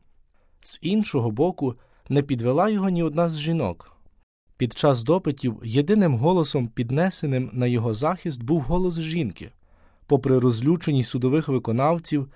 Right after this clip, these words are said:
вона увійшла до будинку суду і закликала свого чоловіка Пилата,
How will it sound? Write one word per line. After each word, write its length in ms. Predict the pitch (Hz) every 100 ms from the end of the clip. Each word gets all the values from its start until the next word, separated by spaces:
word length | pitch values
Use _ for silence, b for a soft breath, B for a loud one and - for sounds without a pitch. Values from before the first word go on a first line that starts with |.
| b b -
вона 280 | 127 190
увійшла 420 | 208 175 165 185 180
до 100 | 156
будинку 480 | 147 160 170 151
суду 440 | 131 - 196 190 180 -
і 100 | 147
закликала 800 | 120 123 123 113 170 180 170 160
свого 340 | - 135 120
чоловіка 560 | 107 113 107 147 156 104
Пилата, 540 | 104 107 156 165 143